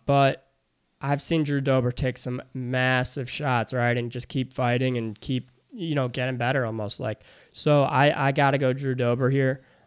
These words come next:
Um, could I see, you know, anything can happen. Terrence McKinney, obviously, he's been on a complete tear, but Drew Dober's fought better competition. He's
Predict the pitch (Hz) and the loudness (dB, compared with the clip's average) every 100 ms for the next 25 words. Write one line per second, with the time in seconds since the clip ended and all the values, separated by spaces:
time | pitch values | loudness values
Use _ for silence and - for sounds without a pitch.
0 | _ 123 113 110 107 - _ _ _ _ | _ 0 2 2 -2 -10 _ _ _ _
1 | _ - 156 147 143 - 156 147 147 151 | _ -6 0 4 2 2 0 0 0 -2
2 | _ 151 147 156 156 151 151 131 127 147 | _ 0 0 2 0 2 0 0 -2 -2
3 | - 147 151 131 123 135 127 123 131 135 | -2 0 0 -4 -4 -2 0 0 0 -2
4 | 147 139 135 131 127 - _ - _ _ | 0 0 2 0 -2 -8 _ -20 _ _
5 | _ _ _ _ _ - 139 135 127 123 | _ _ _ _ _ -2 2 2 0 -4
6 | 127 - 143 135 - 127 123 127 139 127 | -10 -4 -4 -2 -2 0 4 2 2 0
7 | 117 - _ _ 151 135 160 160 143 139 | 0 -4 _ _ -8 0 2 4 4 4
8 | 131 117 - 120 120 120 120 123 123 123 | 0 -2 0 0 0 -2 -2 -2 -4 -4
9 | 117 127 120 143 127 127 _ _ _ 143 | -6 -4 -4 -4 -6 -8 _ _ _ -4
10 | 135 127 120 120 | -2 0 -2 -6